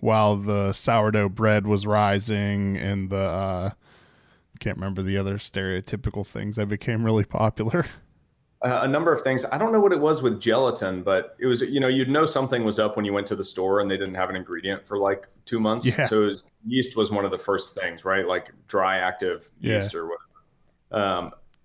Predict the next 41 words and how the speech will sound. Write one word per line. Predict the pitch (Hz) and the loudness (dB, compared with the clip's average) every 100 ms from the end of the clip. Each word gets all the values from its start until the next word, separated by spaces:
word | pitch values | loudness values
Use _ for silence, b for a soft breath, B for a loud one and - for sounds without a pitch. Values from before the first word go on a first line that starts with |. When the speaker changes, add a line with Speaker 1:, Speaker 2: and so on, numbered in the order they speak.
| _ - | _ -4
Speaker 2:
and | 117 107 | -2 2
gelatin | 117 151 139 101 92 | 2 2 2 -2 -6
was | 90 | -6
sold | - 104 98 | -2 0 2
out | 98 - | 0 -2
for, | |
like, | 92 82 | -4 -4
six | - 139 - | -4 -6 -4
months | 123 127 - - - | -4 -4 -6 -14 -12
in | 104 | -4
all | 98 113 113 | 2 2 2
of | - | 0
Baltimore, | 104 107 92 85 82 | 0 0 -6 -8 -6
and | 95 | -4
I | 92 | -4
never | 110 | -4
figured | 117 117 107 101 | -6 -4 -2 0
out | 101 - - _ _ | -2 -4 -12 _ _
Speaker 1:
Why, | - 120 | -8 -2
Speaker 2:
what | 131 | 2
Speaker 1:
what | 139 | 2
were | 147 | 4
they | 123 | 2
Speaker 2:
people | 95 | 2
Speaker 1:
doing | 120 180 135 | 2 4 2
with | 92 | 0
it? | 82 71 _ - | -6 -8 _ -8
That's | - | -6
weird. | 104 98 107 82 - _ _ _ _ _ | -2 0 0 -2 -8 _ _ _ _ _
Speaker 2:
I | 151 | -2
know. | 175 - - _ - | -2 -2 -8 _ -8
It | |
was | 127 90 | -8 -8
Ge-, | 80 78 | -8 -6
was | 104 92 | -6 -6
Jell-O | - 98 131 139 | -6 -2 -2 -2
a | 139 | -6
thing? | - 147 135 | -10 -12 -12
I | 117 | -16
don't | 147 160 - | -16 -12 -4
know. | 104 104 | -2 -4